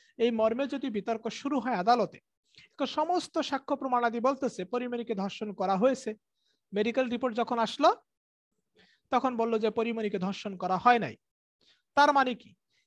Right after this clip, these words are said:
এই পরিমণিকে ধর্ষণ করা হয় নাই অন্যান্য সাক্ষ্যর সাথে মিলানো হলো, মিলিয়ে দেখা, দেখা গেল যে সকলে বলছে হয় নাই,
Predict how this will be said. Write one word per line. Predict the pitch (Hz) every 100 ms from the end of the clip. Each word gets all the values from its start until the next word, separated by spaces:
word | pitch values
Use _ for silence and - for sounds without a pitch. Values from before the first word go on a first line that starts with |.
| _
এই | 247 269
পরিমণিকে | 277 302 320 311 311 302
ধর্ষণ | 202 220 - 269 262
করা | 247 240 240
হয় | 233 302 254
নাই | 175 208 - _ _ 240
অন্যান্য | 254 277 277 254
সাক্ষ্যর | - 233 262
সাথে | 262 247
মিলানো | 233 233 254 262
হলো, | 202 156 - _ _ _ _ _ _ _ -
মিলিয়ে | 220 254 240
দেখা, | 208 277 254
দেখা | 175 196 269
গেল | 220 247 339 _ _ -
যে |
সকলে | 196 247 226 285 285 285 277
বলছে | 240 240 233 247
হয় | 202 220 226
নাই, | 277